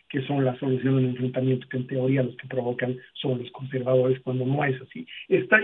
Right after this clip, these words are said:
llevándonos, Dania, a una guerra de razas, a una guerra de géneros,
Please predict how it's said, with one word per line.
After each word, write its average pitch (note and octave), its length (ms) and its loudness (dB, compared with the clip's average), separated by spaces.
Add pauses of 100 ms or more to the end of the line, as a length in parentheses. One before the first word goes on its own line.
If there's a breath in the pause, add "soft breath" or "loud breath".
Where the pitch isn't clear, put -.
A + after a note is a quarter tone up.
llevándonos, D3+ 540 4
Dania, C#3 320 0
a D3 60 -4
una D3 200 0
guerra C#3+ 560 0 (160)
de C3+ 240 4
razas, C#3 460 2
a D3 40 -4
una D3 140 0
guerra C#3+ 460 2
de B2+ 180 -6
géneros, C3+ 560 -2